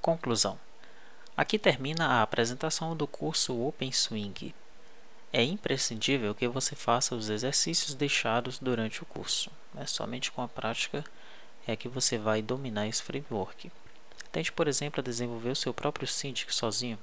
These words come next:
desde o início. Para se tornar um especialista nas tecnologias apresentadas, leia a documentação indicada.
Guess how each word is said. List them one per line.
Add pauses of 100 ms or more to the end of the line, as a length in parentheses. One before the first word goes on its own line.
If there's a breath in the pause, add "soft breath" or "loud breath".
desde
o
início. (1000 loud breath)
Para
se
tornar
um
especialista
nas
tecnologias
apresentadas,
leia
a
documentação
indicada.